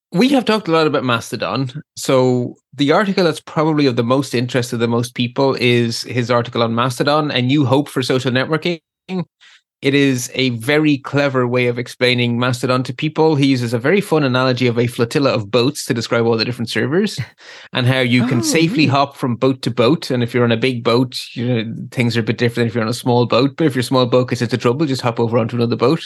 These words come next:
Speaker 1: It's, it was clever, actually. It was nice, very human friendly. Uh, but of course, Mastodon is just one example of something called the Fediverse. So Mastodon sits on top of an open source infrastructure that could be used for any kind of social app,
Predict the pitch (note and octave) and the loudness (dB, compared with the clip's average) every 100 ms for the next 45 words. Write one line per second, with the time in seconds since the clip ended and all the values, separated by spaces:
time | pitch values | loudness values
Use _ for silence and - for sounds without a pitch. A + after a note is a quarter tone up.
0 | - - - - - - - - C#4+ C4 | -10 -12 -10 -16 -16 -20 -20 -2 2 2
1 | - C4+ A#2 G#2 B2+ C#3 D3 E3 E3 C#3 | 2 2 0 0 0 -2 -2 -2 -2 -2
2 | F#3+ G#3 G3 E3 C3+ A#2 A2 E3+ - _ | 0 2 2 2 0 -2 0 -2 -2 _
3 | _ - _ _ _ - D3+ D#3 E3+ D#3 | _ -20 _ _ _ -4 -2 0 0 2
4 | D#3 D#3+ F3+ A#3 - A#3 F3+ D#3 C3+ B2 | 0 2 0 0 -2 0 2 2 0 -2
5 | B2+ A#2+ D#3+ E3 B2 B2 A#2+ A2+ A#2+ B2+ | -4 0 2 2 2 0 0 -2 0 -2
6 | A2 B2+ A#2+ G#2+ G#2+ - - - G3+ G3+ | 0 -4 0 0 0 -2 -6 -2 0 0
7 | A2 G2+ - - B2+ B2+ F3 - E3+ D3+ | 0 -4 -6 -4 0 0 -2 -2 0 0
8 | B2+ D#3 C#3+ B2+ C#3 C3 A#2 A#2+ B2 B2+ | 0 -2 -2 0 -2 0 0 2 2 0
9 | A#2+ B2+ A#2+ - F#3 G3 C3 - G2 - | -2 0 0 2 0 0 -4 -4 -6 -4
10 | - A#2+ - - - - _ _ C#3+ C#3 | 0 0 -2 -14 -20 -20 _ _ -4 -4
11 | - - - A3+ G3+ D#3+ F3+ D#3+ D3 G3 | -2 -2 2 2 2 2 0 0 0 2
12 | C#3+ B2+ - D3 C#3 E3 B3+ B3 A#2 G#2 | 2 0 0 -2 0 2 0 0 -4 -4
13 | F#2 F#2 - - - D2+ - | -6 -6 -4 -6 -4 -8 -10